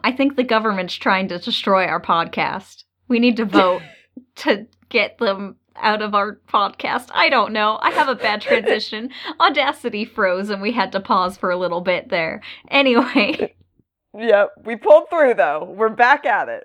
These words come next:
Speaker 1: We
Speaker 2: We
Speaker 1: pulled
Speaker 2: won't
Speaker 1: through.
Speaker 2: be suppressed.
Speaker 1: We made it. And, yeah, so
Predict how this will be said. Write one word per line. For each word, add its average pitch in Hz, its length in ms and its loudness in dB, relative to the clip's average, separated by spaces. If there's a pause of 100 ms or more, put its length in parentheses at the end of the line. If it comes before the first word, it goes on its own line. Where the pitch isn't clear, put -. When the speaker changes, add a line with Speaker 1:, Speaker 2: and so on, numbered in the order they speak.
(140)
Speaker 1:
We 226 180 -4
Speaker 2:
We 226 80 -8
Speaker 1:
pulled 311 340 2
Speaker 2:
won't - 0 -
Speaker 1:
through. 269 360 4
Speaker 2:
be 285 100 0
suppressed. - 840 0
Speaker 1:
We 247 200 2
made 240 320 2
it. 175 260 -2 (440)
And, 226 1120 2 (1040)
yeah, 180 360 0
so 220 500 0